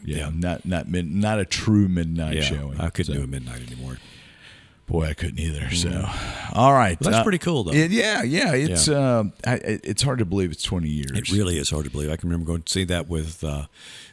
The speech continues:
Speaker 2: with Will, and, uh, you know, just really, I think, I'm, I'm sure D-, Drew may have been too young. He would have been around, would have been seven, six or seven, depending on when it was, and, um, I, I guess he would have been seven,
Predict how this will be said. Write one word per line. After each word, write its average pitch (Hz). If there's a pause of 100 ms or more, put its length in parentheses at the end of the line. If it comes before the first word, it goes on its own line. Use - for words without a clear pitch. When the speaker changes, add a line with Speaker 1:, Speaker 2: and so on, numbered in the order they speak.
Speaker 2:
with 85
Will, 85
and, 76
uh, 71 (100)
you 101
know, 73
just 76
really, 80
I 85
think, -
I'm, 85
I'm 110
sure 165
D-, 117
Drew 151
may 151
have 127
been 104
too -
young. 90
He 98
would 120
have 107
been 92
around, 87 (360)
would 98
have 87
been 85
seven, 82
six -
or 73
seven, 78
depending 73
on 73
when 73
it 73
was, 78 (480)
and, 87
um, 80 (880)
I, 90
I 101
guess 104
he 107
would 90
have 85
been 87
seven, -